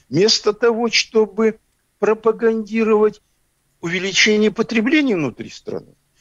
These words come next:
увеличение употребления своего производства, мы всё время говорим: «Ой, какое замечательное предприятие вы нам построили, всё вывозится на экспорт». Ну, вывозите. Ну, вот построили конфетную фабрику под Венспилсом.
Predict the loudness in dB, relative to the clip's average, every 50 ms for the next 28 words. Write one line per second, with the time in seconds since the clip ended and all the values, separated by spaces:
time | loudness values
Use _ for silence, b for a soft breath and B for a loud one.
0 | _ _ -6 -2 -2 0 0 0 0 2 2 2 2 2 0 0 -2 -2 -2 -2
1 | 0 0 0 0 0 -2 -2 0 0 0 0 -2 -4 -4 -4 -4 -4 -2 -2 0
2 | 2 2 0 0 -4 -6 -4 -4 -4 -6 -8 -20 -20 _ _ _ b b b b
3 | b b -4 -2 0 0 0 0 2 2 2 2 2 0 0 2 0 2 2 2
4 | 0 0 -2 -4 _ _ _ -4 -4 -2 -2 -4 -2 -2 -2 0 0 -2 -2 -2
5 | 0 0 0 -2 -2 -4 -6 -6 b b b b -6 -6 -4 -2 -2 0 2 4
6 | 2 2 0 0 -2 -2 -2 0 -2 -2 -2 -2 -2 -2 -4 -6 -6 -4 -2 0
7 | 0 -2 -4 _ _ _ -6 0 0 2 2 2 2 4 2 2 2 -2 -6 -10
8 | -6 -6 -4 -6 -6 -8 -12 -20 _ _ _ _ _ _ _ _ _ _ _ _
9 | _ _ _ _ _ _ _ _ _ _ _ -4 0 0 2 4 4 4 4 2
10 | 2 -2 -4 -6 -8 -18 _ _ _ _ _ _ _ _ _ _ _ _ _ -2
11 | -2 -2 0 2 0 0 0 0 0 2 2 2 2 0 0 0 -2 -2 -2 -2
12 | -2 -2 0 0 -2 -2 2 2 2 2 2 -2 -8 -8 -10 -6 -4 -4 -2 0
13 | 0 -2 -2 -4 -10 -14 -16 -20 -20 -20 -20 -20